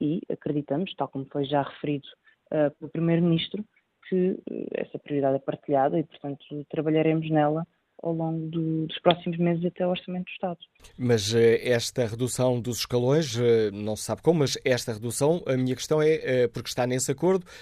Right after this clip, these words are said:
Speaker 2: mas o acordo que assinaram com o Partido Socialista diz até ao fim da legislatura. E a questão é se, eh, se isso será possível, e se têm garantias de que isso será possível já no próximo Orçamento de dois mil e dezoito.
Speaker 1: Eu penso que é possível já no, no Orçamento de dois mil e dezoito. Como digo,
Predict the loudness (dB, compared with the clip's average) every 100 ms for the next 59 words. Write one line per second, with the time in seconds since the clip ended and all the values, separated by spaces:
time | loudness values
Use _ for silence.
0 | -6 0 2 4 2 0 0 -4 -2 -2
1 | -2 -4 -8 -6 -2 0 0 0 0 -2
2 | -12 -8 -6 2 2 2 0 0 0 -2
3 | 0 -4 -4 -10 -18 -4 -4 -2 0 2
4 | 0 -2 0 0 0 0 2 4 4 2
5 | 2 -2 -6 -4 -4 -4 -2 -2 -2 -4
6 | -4 -2 -4 -2 0 0 0 -2 -4 -8
7 | -20 -10 -10 -2 0 0 0 -2 -2 2
8 | 2 2 0 0 0 0 0 -2 -2 -4
9 | -2 -4 -4 -4 -4 -4 -6 -8 -20 _
10 | _ _ _ _ -20 _ _ _ 0 2
11 | 2 0 -2 -4 -4 2 4 4 4 4
12 | 4 4 2 0 0 2 0 2 2 0
13 | 2 2 2 -4 -8 -8 -8 -12 -12 -20
14 | -6 -2 2 2